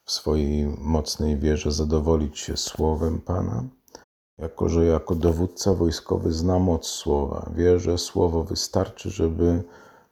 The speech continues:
się coś zrealizowało. On wydaje rozkazy i jest nie do pomyślenia, żeby żołnierz nie wydał, nie wykonał rozkazu.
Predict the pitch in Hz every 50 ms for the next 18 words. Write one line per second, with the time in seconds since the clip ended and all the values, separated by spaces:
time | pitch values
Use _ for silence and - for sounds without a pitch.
0 | _ _ - - - 90 87 85 - 98 92 87 82 87 90 90 85 82 82 85
1 | 85 87 82 80 82 82 85 85 85 - - - - - - 90 90 92 90 82
2 | 90 82 85 90 87 85 85 80 76 76 - - - - 92 98 101 98 98 104
3 | 113 - - 110 - 95 90 92 - - - 95 92 85 87 85 - 95 90 87
4 | 82 - - - 95 92 90 85 80 85 80 78 85 82 82 87 85 82 95 90
5 | 87 85 - - - 92 85 82 85 85 80 80 78 - - - 87 85 - -
6 | 90 87 - - - - 90 87 87 82 82 85 82 78 - - - 82 76 71
7 | 69 71 -